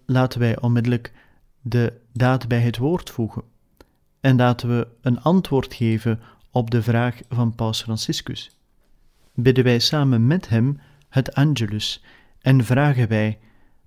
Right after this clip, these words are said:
aan onze lieve vrouw, onze hemelse moeder, om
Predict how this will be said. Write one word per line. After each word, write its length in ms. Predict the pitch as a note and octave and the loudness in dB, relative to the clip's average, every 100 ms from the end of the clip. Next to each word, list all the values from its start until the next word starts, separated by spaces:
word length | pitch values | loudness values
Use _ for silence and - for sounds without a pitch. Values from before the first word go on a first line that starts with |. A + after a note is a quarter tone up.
| _ | _
aan 320 | A#2+ A#2+ B2 | 0 2 2
onze 240 | C#3 C#3 C3+ | 2 2 2
lieve 260 | C3 A#2 | -2 -2
vrouw, 480 | G2+ G#2 A2+ D3+ D#3+ - _ _ _ | -2 -2 -2 -4 -6 -14 _ _ _
onze 240 | C3 A#2 | 0 2
hemelse 540 | G#2+ B2 E3 D#3+ - B2 | 2 2 0 0 -2 0
moeder, 500 | A#2+ E3 F#3 - - _ _ _ _ _ | 0 0 -2 -4 -14 _ _ _ _ _
om 360 | C3 B2+ - | 0 0 -4